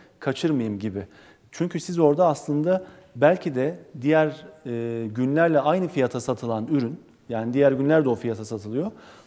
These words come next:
Ama siz internete girdiğiniz an sanki diğer günlerden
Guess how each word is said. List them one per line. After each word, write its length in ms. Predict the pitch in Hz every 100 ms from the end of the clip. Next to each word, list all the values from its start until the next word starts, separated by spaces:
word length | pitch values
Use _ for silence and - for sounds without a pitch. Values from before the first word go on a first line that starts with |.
| -
Ama 200 | 156 180
siz 180 | 180 175
internete 440 | 175 165 156 160
girdiğiniz 560 | 156 160 156 170 185 147
an 180 | 185 214 - - _
sanki 460 | - 170 208 185 156
diğer 220 | 175 170
günlerden 640 | 156 156 156 156 156 185